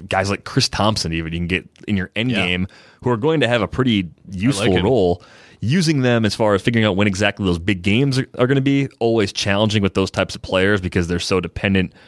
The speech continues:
Speaker 1: upon game flow. But plenty of guys that you can wait on. What about Andre Ellington? He was, he was, I mean,
Speaker 2: Mm.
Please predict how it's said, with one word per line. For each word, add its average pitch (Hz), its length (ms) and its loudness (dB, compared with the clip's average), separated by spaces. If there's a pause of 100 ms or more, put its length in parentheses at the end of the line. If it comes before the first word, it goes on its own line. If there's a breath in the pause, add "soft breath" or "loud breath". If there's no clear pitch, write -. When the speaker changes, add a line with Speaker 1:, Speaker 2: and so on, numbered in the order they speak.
(160 loud breath)
Speaker 1:
upon 82 280 0
game 131 260 0
flow. 85 400 0 (420 soft breath)
But 98 360 0 (380)
plenty 139 360 0
of 107 100 0
guys 98 380 2
that - 80 -6
you 90 60 -6
can 87 120 -2
wait 90 160 0
on. 92 80 2
What 135 120 0
about 262 220 -2
Andre 151 360 -2
Ellington? 120 540 -4
He 104 60 -6
was, - 180 -2
he 135 180 -2
was, - 340 -2 (140)
I 117 60 0
mean, 131 200 2 (220 loud breath)
Speaker 2:
Mm. 127 240 -6